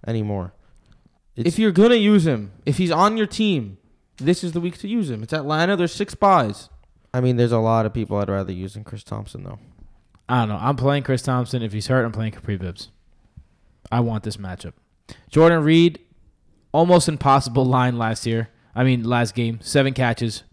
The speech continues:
Speaker 3: for, like, thirty-three yards. Um, what do you think about Jordan Reed in this game?
Speaker 1: I mean,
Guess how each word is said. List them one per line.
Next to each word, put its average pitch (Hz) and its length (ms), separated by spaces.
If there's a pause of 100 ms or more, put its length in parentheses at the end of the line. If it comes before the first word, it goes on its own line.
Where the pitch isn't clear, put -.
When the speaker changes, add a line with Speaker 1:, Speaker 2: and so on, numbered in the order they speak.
(140)
Speaker 3:
for, - 320
like, 104 280
thirty-three 113 540
yards. 90 440 (640)
Um, 110 540 (600)
what 127 80
do 135 60
you 135 40
think 135 140
about 123 200
Jordan 110 260
Reed 107 160
in 101 80
this 101 100
game? 98 220 (680)
Speaker 1:
I 120 80
mean, 143 240